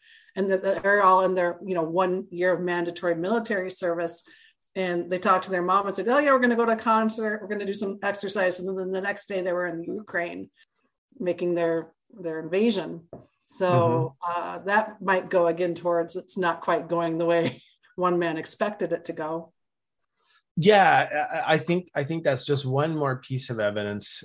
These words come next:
Speaker 2: Um, I mean, it, it, it, you know, on many different levels, right? So that's one more thing that just talks about how screwed up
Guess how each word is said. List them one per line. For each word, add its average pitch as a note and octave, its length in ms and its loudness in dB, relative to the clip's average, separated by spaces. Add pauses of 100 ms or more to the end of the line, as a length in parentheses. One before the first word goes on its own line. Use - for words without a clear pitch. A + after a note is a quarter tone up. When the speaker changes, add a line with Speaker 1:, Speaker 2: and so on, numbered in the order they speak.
(140)
Speaker 2:
Um, G#2+ 380 0
I C3+ 60 2
mean, D#3 220 2 (160)
it, - 480 -8
it, D3 300 -2
it, C#3+ 320 -4
you C#3 80 0
know, C3+ 100 4
on C3 140 2
many C#3+ 240 4
different B2 300 -4
levels, F#2 340 -6
right? G2 180 -6
So - 140 -8
that's D3+ 320 2
one D3 240 2
more B2+ 180 0
thing A#2+ 200 -6
that G#2+ 140 -10
just B2+ 200 -10
talks A2+ 320 -4
about G2+ 360 -4
how G#2 420 -2 (680)
screwed E3 380 6
up A#2 240 2